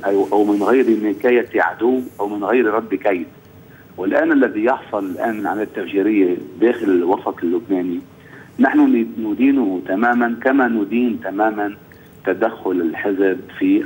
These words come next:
القتال في سوريا. فكما أن هذه المسألة لا تجوز شرعًا، وكذلك اشتراك الحزب في قتل الشعب السوري لا يجوز شرعًا. القتال في سوريا في سوريا، ولكن دعوا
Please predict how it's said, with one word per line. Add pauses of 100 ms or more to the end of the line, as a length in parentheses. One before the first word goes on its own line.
القتال
في
سوريا. (100)
فكما
أن (160)
هذه
المسألة
لا
تجوز (140)
شرعًا، (520)
وكذلك
اشتراك
الحزب
في
قتل
الشعب (100)
السوري
لا
يجوز
شرعًا. (640)
القتال
في
سوريا
في
سوريا،
ولكن
دعوا